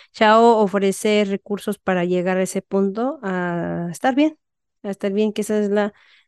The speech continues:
la meta, ¿verdad? De que las personas, este, pues, sean restauradas de todas las situaciones que han vivido y que puedan continuar con una vida, que sigan adelante y adelante, eh, sabiendo, pues, que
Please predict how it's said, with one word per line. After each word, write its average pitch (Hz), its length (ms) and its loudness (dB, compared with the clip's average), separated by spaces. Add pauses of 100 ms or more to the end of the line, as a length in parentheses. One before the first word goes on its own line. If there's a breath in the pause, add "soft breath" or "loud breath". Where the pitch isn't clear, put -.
(100)
la 196 140 2
meta, 196 340 2
¿verdad? 196 480 0
De 180 440 -4
que 190 100 -2
las 185 160 -4
personas, 208 720 0
este, 175 720 -4
pues, 190 160 -4
sean 220 180 0
restauradas 180 960 -4
de 175 160 -8
todas 185 380 -2
las 180 100 -8
situaciones 180 580 -6
que 170 240 -6 (300 soft breath)
han 190 80 -4
vivido 196 260 2
y 233 60 0
que 214 140 -2
puedan 311 360 2
continuar 214 520 0
con 226 180 -2
una 214 180 -2
vida, 208 380 -4 (300 soft breath)
que 202 80 -10
sigan 208 320 -2
adelante 190 500 0
y 202 80 0
adelante, 185 540 -4 (340 soft breath)
eh, 180 160 -2
sabiendo, 185 500 0
pues, 190 180 -6
que 170 220 -8